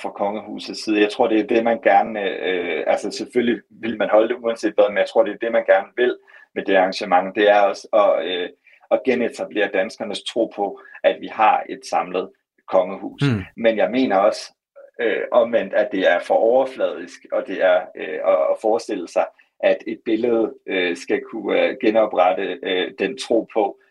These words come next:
Speaker 1: at vi har et samlet kongehus. Der skal mere til, der skal nogle ord til, og der skal nogle indrømmelser til, øh, og, og det kommer der jo ikke ved,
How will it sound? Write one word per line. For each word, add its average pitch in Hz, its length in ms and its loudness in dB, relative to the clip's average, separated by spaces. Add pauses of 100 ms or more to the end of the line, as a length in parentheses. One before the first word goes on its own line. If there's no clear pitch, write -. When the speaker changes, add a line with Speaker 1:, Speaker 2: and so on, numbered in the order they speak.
(120)
Speaker 1:
at - 120 0
vi 95 60 -10
har 95 400 4
et - 80 -18
samlet 92 420 -4
kongehus. 92 440 -4
Der 95 120 4
skal 95 240 -4
mere 107 180 2
til, 107 200 -6
der 101 80 0
skal 95 200 -10
nogle 95 180 -8
ord 117 380 2
til, 110 180 -6 (440)
og 110 80 4
der 110 60 2
skal 113 140 -4
nogle 104 160 -6
indrømmelser 113 520 0
til, 104 320 -4 (380)
øh, 95 280 4 (100)
og, 95 280 4 (160)
og - 120 -6
det - 140 -6
kommer 113 240 2
der 90 80 0
jo 98 100 -4
ikke 104 200 -6
ved, 98 180 0